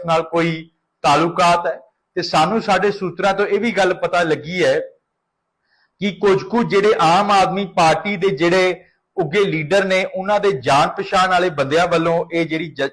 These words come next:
ਜਥੇਬੰਦੀ ਹੈ ਤਿਆਰ ਕੀਤੀ ਗਈ ਹੈ। ਕੁਝ ਕੁ ਪੰਜਾਬ ਪੁਲਿਸ ਦੇ ਉੱਚ ਅਧਿਕਾਰੀ, ਡੀ ਆਈ ਜੀ ਲੈਵਲ ਦੇ ਅਫਸਰਾਂ ਦਾ ਇਸ ਵਿੱਚ ਵੀ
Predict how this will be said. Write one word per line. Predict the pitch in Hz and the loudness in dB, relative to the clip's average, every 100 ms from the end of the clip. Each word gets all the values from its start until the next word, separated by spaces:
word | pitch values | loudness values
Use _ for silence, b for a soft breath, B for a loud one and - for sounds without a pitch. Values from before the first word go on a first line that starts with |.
| _ | _
ਜਥੇਬੰਦੀ | 139 135 180 160 156 160 | -4 -2 -4 -4 -6 -4
ਹੈ | 170 | -4
ਤਿਆਰ | 165 139 | 0 0
ਕੀਤੀ | 135 - 151 175 165 | 0 -6 -20 -16 -12
ਗਈ | 165 175 | -12 -12
ਹੈ। | 180 _ b b b _ | -18 _ b b b _
ਕੁਝ | 185 180 | 0 0
ਕੁ | - 226 | -2 -4
ਪੰਜਾਬ | 226 208 170 175 214 | -2 0 2 2 2
ਪੁਲਿਸ | 208 190 156 | 2 0 2
ਦੇ | 180 190 | 2 2
ਉੱਚ | 190 214 - | 2 -2 0
ਅਧਿਕਾਰੀ, | 214 175 - 180 135 160 | -2 -2 -2 2 2 0
ਡੀ | 135 143 185 | -4 -4 0
ਆਈ | 214 | 2
ਜੀ | 190 208 | 0 -2
ਲੈਵਲ | 180 160 170 175 | 0 0 0 0
ਦੇ | 180 | 0
ਅਫਸਰਾਂ | 185 - 190 | 0 -2 -2
ਦਾ | 185 | 0
ਇਸ | 175 165 - | -2 -2 -8
ਵਿੱਚ | 165 - | -12 -12
ਵੀ | 180 180 170 | -12 -12 -14